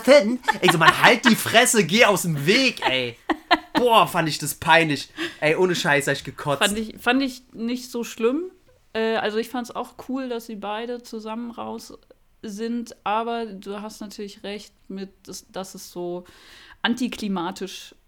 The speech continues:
Speaker 2: vor allem geendet ist, mit, dass sie einfach so, so verschwindet.
Speaker 1: Ja, und es gibt auch nicht seinen Emotionshaushalt wieder.
Speaker 2: Ja.
Speaker 1: Du siehst, wie er einfach so fokussiert ist und er will diese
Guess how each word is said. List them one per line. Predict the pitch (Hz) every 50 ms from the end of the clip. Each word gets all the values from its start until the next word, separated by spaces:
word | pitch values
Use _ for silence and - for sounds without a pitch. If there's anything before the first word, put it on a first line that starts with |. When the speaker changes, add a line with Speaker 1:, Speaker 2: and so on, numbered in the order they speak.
| _
Speaker 2:
vor | _ - - - -
allem | 180 190 196
geendet | 185 - - 185 226 247 330 - -
ist, | - 185 185 - -
mit, | 202 185 180 - _ - - -
dass | 185 180 -
sie | - 190
einfach | - 151 196 - - -
so, | - - 175 165 160 160 - - - _ _ _ _ _ _ _ _
so | - 220 190
verschwindet. | - - 247 247 - - 202 196 262 254 311 294 277 - - - - -
Speaker 1:
Ja, | 151 160 196 202 - - - - - - - -
und | - 208 220
es | 214 - -
gibt | 240 254 - 220
auch | 226 208
nicht | 208 220 202 -
seinen | 208 202 202
Emotionshaushalt | 208 208 208 214 202 - - 233 262 285 285 - - 214 196 180 - 180 156 131 127
wieder. | 131 139 127 117 113 113 - -
Speaker 2:
Ja. | 269 208 196 190 185 -
Speaker 1:
Du | - 165 165
siehst, | 143 151 220 269 277 - -
wie | 196 202 -
er | 170 180 175 - -
einfach | 160 196 240 247 233 - 240 - -
so | - 147 180 240 277
fokussiert | 262 - - 214 208 - 185 180 - - - 220 240 233 160
ist | 147
und | 151
er | 147 147 135 123
will | 147 214 240
diese | 196 180 180 165 175 170 151